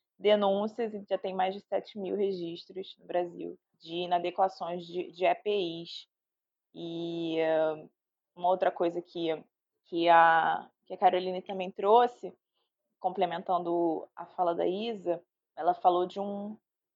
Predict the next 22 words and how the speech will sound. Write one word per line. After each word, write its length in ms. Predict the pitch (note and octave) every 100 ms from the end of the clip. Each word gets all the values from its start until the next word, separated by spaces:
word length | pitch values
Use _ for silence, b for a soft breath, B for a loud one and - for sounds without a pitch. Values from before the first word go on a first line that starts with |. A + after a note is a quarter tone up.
| _ -
pai 400 | G#3 F#3+ F#3+ A#3+
separado, 920 | - G#3+ F#3+ F3 E3+ F3 G3+ G#3 A#3+ _ _ _ _ _ _ _ _
que 180 | _ F#3+
é 140 | F#3 F#3+
da 120 | F#3
linha 200 | F#3 F3
de 100 | -
frente, 640 | - F#3 F#3 G3+ G#3+ A3 G#3 _ _ _ _ _ _ _ _ -
e 140 | F#3+
que 580 | - _ - F#3+ G3 G#3+ - -
na 160 | G3 F#3
pandemia, 840 | G3 F#3+ F#3+ F3+ F3+ G3+ G#3 G#3
né, 360 | F#3 F3+ F3+ G#3 _ _ _ _ _ _
não 340 | F3+ F3+ F#3+
tá 160 | G#3 G#3+
vendo 680 | G#3 F#3+ F3+ F#3+ F#3 F#3+ - _ _ _ _ _ _ -
a 80 |
filha, 640 | - - F#3+ G3+ G3 G#3 A3
o 100 | -
filho, 540 | E3 - F#3 F#3+ G3+ G#3+ _ _ -
e, 520 | F3+ F3+ F3+ F3 E3+
eh, 320 | E3 D#3+